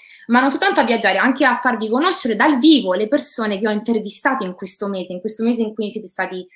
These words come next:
eh, vicinissimi. E scusate, ma io ho necessità di ripeterlo tutti i giorni quanto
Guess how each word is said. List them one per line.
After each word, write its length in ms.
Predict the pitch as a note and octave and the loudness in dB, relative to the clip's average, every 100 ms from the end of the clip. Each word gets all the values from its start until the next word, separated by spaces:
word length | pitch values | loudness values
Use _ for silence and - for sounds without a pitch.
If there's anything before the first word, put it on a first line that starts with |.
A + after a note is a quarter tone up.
| _ - | _ -12
eh, 300 | - F#3 F3 F3 | -6 -2 -2 0
vicinissimi. 1160 | A3+ A3+ G#3 A3+ C4 B3+ - B3 A#3+ A#3+ A#3+ A#3+ - - | 0 2 2 4 4 4 2 4 4 4 0 -4 -18 0
E 400 | A3+ A3 G3+ G3 | 4 4 2 -4
scusate, 600 | - - A3+ A#3 A#3 G#3 | -6 -4 2 4 4 0
ma 120 | G3+ | -2
io 160 | A#3 | 0
ho 40 | A3 | 0
necessità 640 | G#3 G#3+ A3+ - A#3 A#3 | 0 -2 -4 -2 0 0
di 100 | G#3+ | 0
ripeterlo 480 | G3+ G3+ F#3+ F#3+ G#3 | -4 -2 -2 -2 -2
tutti 260 | B3 - A#3+ | -4 -4 -4
i 60 | |
giorni 400 | G3 A3 G3 F#3+ | 0 0 0 -4
quanto 480 | F#3+ G3 - G3+ G3 | -8 -8 -6 -4 -4